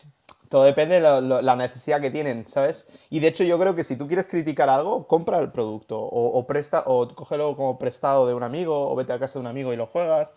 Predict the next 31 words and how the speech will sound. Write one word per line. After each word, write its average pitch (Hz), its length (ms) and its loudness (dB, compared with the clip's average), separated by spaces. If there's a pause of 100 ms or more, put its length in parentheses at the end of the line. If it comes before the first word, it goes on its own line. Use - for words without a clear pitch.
(260)
o 120 260 -2
yo 123 100 -4
qué 131 80 -6
sé, 110 160 -6
lo, - 420 -8 (120)
lo 113 220 -10
alquilas, 143 640 -2
yo 127 80 -10
no 120 80 -10
sé, 123 100 -12
me 113 80 -8
da 120 60 -2
igual, 131 280 0
pero 113 220 -2
que 110 220 -8 (380)
también 127 220 -4
es 151 60 -2
verdad 151 260 0
que 139 180 -2
no 127 120 -6
hay 135 140 -4
nada 139 200 -4
peor 143 340 2
que 123 120 -4
alguien 127 280 -4
critique 131 460 -6
algo 135 240 -2
que 139 100 -6
no 143 100 -6
ha 139 80 -4
probado. 117 440 -4